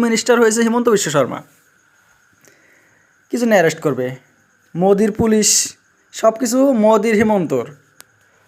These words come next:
যাদের চাকর, তাদের কথা সে শুন-, শুনবে।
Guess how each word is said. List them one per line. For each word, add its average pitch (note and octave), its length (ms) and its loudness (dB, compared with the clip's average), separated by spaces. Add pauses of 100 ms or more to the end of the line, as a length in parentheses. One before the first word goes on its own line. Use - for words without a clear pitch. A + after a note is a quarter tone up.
(180)
যাদের F3+ 400 2
চাকর, G#3 760 2 (1200)
তাদের G#3 280 0
কথা G#3+ 220 -2
সে G3 120 -6
শুন-, G3+ 340 -6
শুনবে। F3 500 -2